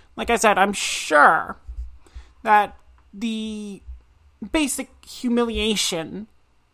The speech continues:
that Rob Manfred and the owners received over the past couple days helped spur some movement. As again, the power of the people are, is proving to be the most powerful tool for change in this world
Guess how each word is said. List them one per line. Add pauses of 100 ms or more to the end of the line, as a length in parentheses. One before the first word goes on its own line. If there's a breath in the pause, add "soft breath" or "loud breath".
(240)
that
Rob
Manfred
and
the
owners
received
over
the
past
couple
days
helped
spur
some
movement. (1080 soft breath)
As
again,
the
power
of
the
people
are, (100)
is
proving
to
be
the
most
powerful
tool
for
change (200)
in
this
world